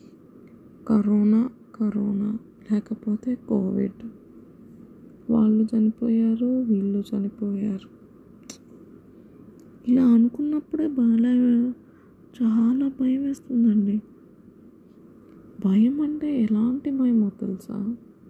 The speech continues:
మనకన్నా మన వాళ్ళకు వస్తుందేమో, ఈరోజు ఉన్న వాళ్ళు రేపు ఉండరేమో. అందుకేనేమో బహుశా అన్నీ మర్చిపోయి ప్రేమగా ఉండాలి, ప్రేమగా ఉండండి, ప్రేమతో మాట్లాడాలి అంటారు.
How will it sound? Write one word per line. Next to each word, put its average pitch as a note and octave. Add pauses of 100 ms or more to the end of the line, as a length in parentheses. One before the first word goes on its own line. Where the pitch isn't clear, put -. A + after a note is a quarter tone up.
(1200)
మనకన్నా A3
మన G3+
వాళ్ళకు A3
వస్తుందేమో, F#3+ (1000)
ఈరోజు A3+
ఉన్న A3+
వాళ్ళు G#3
రేపు G3
ఉండరేమో. G3 (1000)
అందుకేనేమో A#3+
బహుశా G#3
అన్నీ A3+
మర్చిపోయి G#3+
ప్రేమగా G3+
ఉండాలి, G3
ప్రేమగా G3+
ఉండండి, F#3+
ప్రేమతో F#3+
మాట్లాడాలి G3
అంటారు. F#3